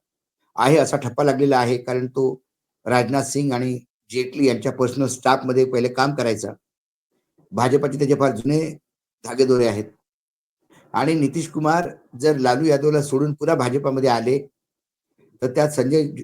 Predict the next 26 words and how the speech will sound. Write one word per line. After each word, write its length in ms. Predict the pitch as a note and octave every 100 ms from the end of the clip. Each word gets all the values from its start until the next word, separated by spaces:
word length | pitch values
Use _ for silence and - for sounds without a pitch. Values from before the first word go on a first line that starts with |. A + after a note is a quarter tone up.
| - _ _ _ -
झाचा 320 | - C#3+ C#3+
फार 120 | C#3 C3
मोठा 400 | B2 D#3 D3 -
रोल 300 | B2+ D#3+ C3+
आहे, 300 | A2+ B2 - _ _ -
असं 200 | A#2+ C3+
म्हटलं 240 | A2+ A#2+
जातं. 300 | A#2 A2 A#2 - _ _ _ _ _ _ _ _ _ _ _ _ _ -
त्यामुळे 240 | C#3+ F#3
संजय 360 | - C#3 C#3+ F#3
झा 360 | C#3 C#3+ E3+
ज्याप्रमाणे 560 | D3+ D#3 D3 C3+ D3+ E3+
बीजेपीच्या 520 | B2+ B2+ D3+ - D3+
जवळ 300 | B2+ B2 D#3+
अजून 180 | C#3+ E3
चालले 460 | D#3+ B2+ B2 A2+ G#2+
त्यांचे 480 | _ _ A#2 A2+
राष्ट्रीय 320 | B2 B2 C#3+ B2+
अध्यक्ष, 340 | A2 A#2+ - E2+ _ _ _ _ _ _ _ _ _ _ -
त्यामुळे 240 | C3+ F3+
त्यांना 220 | F3+ F3 E3
वाटतं, 500 | D3+ D3 E3+ F3+ F3+
आरसीपी 600 | C3 A#2+ - D#3 E3+ D3+
सिंग 280 | - D#3+
म्हणून 220 | D#3 D3+ D3
एक 160 | D3